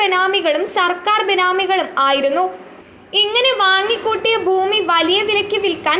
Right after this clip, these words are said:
പിണറായി കണ്ട മറ്റൊരു ബുദ്ധിയാണ് കേന്ദ്രം ഇവിടെ നൽകാൻ മടിച്ച ഭൂമി വിലയുടെ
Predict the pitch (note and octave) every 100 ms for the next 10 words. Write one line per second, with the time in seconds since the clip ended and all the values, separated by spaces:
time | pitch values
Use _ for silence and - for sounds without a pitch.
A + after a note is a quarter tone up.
0 | - F#4+ F#4 G4+ G#4 A4+ A4+ G#4+ G#4 G4
1 | F4 E4+ F#4+ G#4+ G#4 E4 C#4 F#4 G4+ F4
2 | - - - - - G4 G4 G#4 A#4 A#4
3 | - E4+ E4+ F#4+ A4 G4+ F4+ G4+ G#4 G#4
4 | G4 - G#4 F4 F#4 F4+ G4+ G4+ G4 G4
5 | E4+